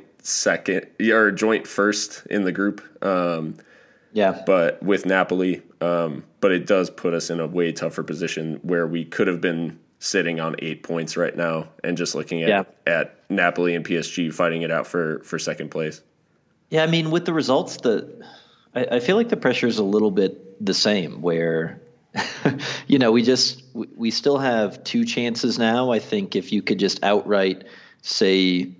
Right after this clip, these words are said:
Speaker 2: win against Napoli, you're through, that, that might have been the best scenario. But, but no, giving us two chances. And we did look good against P S G, right? That was the start of this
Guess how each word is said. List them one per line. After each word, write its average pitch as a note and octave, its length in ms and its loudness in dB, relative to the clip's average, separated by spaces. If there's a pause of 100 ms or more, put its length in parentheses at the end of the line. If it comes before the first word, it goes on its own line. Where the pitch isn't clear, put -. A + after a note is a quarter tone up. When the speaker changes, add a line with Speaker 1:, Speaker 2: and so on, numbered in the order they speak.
(180)
Speaker 2:
win G2 220 0
against F#2 300 -2
Napoli, F#2 340 0
you're E2+ 120 -2
through, G2+ 680 0 (920)
that, G#2 320 0
that G#2 180 2
might G#2+ 140 2
have F#2 80 -2
been G2 100 -2
the F#2+ 60 -4
best F#2 380 -2
scenario. F#2 480 2
But, F2+ 520 -4 (340)
but F3 120 4
no, D#3 120 4
giving C3+ 260 2
us C3+ 100 -4
two B2+ 140 -4
chances. G#2+ 500 -4
And G2 200 -4 (380)
we C#3+ 120 4
did D3+ 240 4
look D#3+ 180 2
good B2 160 4
against F#2 320 -4
P G#2 140 -2
S F2 140 -2
G, C#3 220 0
right? F2 220 2
That G2 140 4
was G2+ 140 2
the F#2+ 80 -2
start G2 360 2
of F2+ 120 -2
this F2+ 380 0